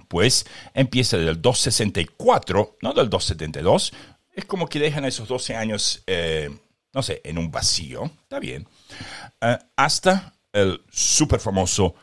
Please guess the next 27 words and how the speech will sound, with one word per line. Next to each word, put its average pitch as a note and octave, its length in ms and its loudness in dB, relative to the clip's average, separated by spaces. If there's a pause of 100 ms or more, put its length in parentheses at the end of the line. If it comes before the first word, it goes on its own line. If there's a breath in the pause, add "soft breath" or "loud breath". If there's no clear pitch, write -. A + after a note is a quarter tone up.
(180 soft breath)
ciento - 680 -6
cuarenta G2 360 -10
y A2 40 -6
seis. - 480 -6 (880 soft breath)
Obviamente A2 600 6
que D#2 400 0 (520 soft breath)
el D2+ 140 -8
ciento F2+ 320 -4
cuarenta C#2+ 320 -8
y - 60 -8
seis - 380 2
antes G2+ 260 0
de A2+ 100 0
Cristo F2 540 -6 (300)
marca - 360 -4
dos - 360 -6
grandes F2 540 -2
eventos. - 540 -12 (420)
La D2 120 -6
conquista C#3+ 480 0
de D3 80 2
Cartago, F3+ 640 0 (260)
termina D2+ 400 -10
la D2 160 -6
Tercera - 380 -6
Guerra D2 260 -6
Púnica, F2 420 -2